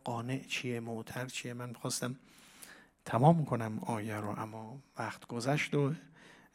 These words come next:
مایل بودم تمام بشه امشب این آیه و این بحث حج، مثل این که باقی میمونه. نکات ظریفی در آیهٔ بعدی هم داره، آیهٔ سی و هفتم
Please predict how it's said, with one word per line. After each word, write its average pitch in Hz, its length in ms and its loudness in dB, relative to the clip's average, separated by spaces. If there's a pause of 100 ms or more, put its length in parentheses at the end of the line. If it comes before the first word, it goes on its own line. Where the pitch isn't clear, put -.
(120)
مایل 113 340 2
بودم 123 280 6
تمام 123 440 6
بشه 117 240 -2
امشب 113 380 -4
این 117 300 -6
آیه 117 260 -2
و 113 60 -6
این 117 220 0
بحث 110 280 0
حج، 147 380 4 (540)
مثل 131 200 4
این 127 60 4
که - 120 -6
باقی 120 360 2
میمونه. 147 440 4
نکات 127 400 -2
ظریفی 120 420 -2
در 117 180 -2
آیهٔ 120 340 -2
بعدی 120 360 0
هم 127 120 2
داره، 175 320 4 (420)
آیهٔ 143 280 6
سی 156 220 4
و 151 40 6
هفتم 185 360 8